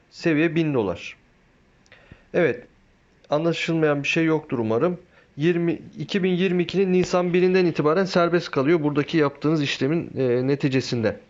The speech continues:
Opsiyon ikiye geçtiğimizde arkadaşlar bu çoğumuzu ilgilendirmeyecektir ama yine de söyleyelim. Altı ay, e, bloke kalıyor.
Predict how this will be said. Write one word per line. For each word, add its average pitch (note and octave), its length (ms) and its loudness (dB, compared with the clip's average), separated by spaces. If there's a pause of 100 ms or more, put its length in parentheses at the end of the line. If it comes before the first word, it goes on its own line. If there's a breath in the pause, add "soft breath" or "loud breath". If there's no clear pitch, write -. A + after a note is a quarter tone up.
(720 loud breath)
Opsiyon F3+ 380 2
ikiye A#3 240 2
geçtiğimizde F3 540 2
arkadaşlar D3+ 560 0
bu E3+ 320 0
çoğumuzu E3+ 480 0
ilgilendirmeyecektir E3 840 0
ama D3 180 2
yine D3+ 160 0
de C3 60 -2
söyleyelim. C3+ 540 0
Altı F#3 340 2
ay, D3+ 280 0
e, A#2+ 500 0
bloke D3+ 340 0
kalıyor. F#3 500 0